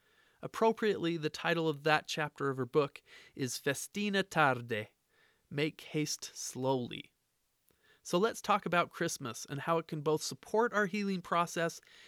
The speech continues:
even as we go through extreme changes in our lives. Like I said, this can be a difficult time because we may have these happy memories associated with this time of year.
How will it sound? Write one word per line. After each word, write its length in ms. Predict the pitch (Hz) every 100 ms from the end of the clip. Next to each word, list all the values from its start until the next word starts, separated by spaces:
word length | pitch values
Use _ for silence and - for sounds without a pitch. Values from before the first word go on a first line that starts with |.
| -
even 280 | - 196 202
as 100 | 190
we 140 | 170 156
go 240 | 156 160
through 240 | - 151
extreme 560 | 139 - - 170 170 156
changes 520 | - - 156 135 131
in 80 | 135
our 140 | 127
lives. 540 | 123 165 107 92 - - _ _ _ _ _ _
Like 240 | - 202 214
I 80 |
said, 400 | 208 - 180 175
this 160 | 165 175
can 120 | 170
be 140 | 156 156
a 60 |
difficult 500 | 131 170 165 - -
time 340 | - 160 160 147
because 400 | 143 - 151 - - -
we 100 | 175
may 200 | 170 190
have 220 | 208 196 170
these 200 | 170 -
happy 400 | 960 202 214 180
memories 560 | 156 170 180 151 131
associated 680 | 131 - 156 - 147 135 135
with 160 | 139
this 160 | - 135
time 220 | - 135
of 100 | 127
year. 320 | 151 233 151